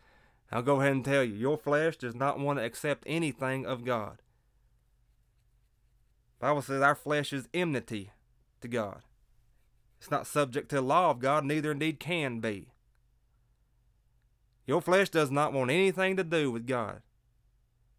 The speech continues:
That's why the Bible says that we mortify the deeds of the body. We bring our flesh into subjection.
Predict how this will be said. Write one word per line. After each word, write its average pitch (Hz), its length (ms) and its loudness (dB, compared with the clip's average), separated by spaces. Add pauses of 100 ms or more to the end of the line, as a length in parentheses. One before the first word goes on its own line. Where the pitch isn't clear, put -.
(400)
That's - 220 -12
why 123 140 -2
the 110 100 -4
Bible 120 480 -2
says 127 520 -6
that 113 200 -6
we 117 180 -6
mortify 131 840 -2
the 120 100 -6
deeds 120 420 -4
of 120 100 -4
the 104 100 -8
body. 135 460 -2
We 123 160 -6
bring 123 380 -4
our 117 140 -4
flesh 131 440 -6
into 113 280 -8
subjection. 123 760 -6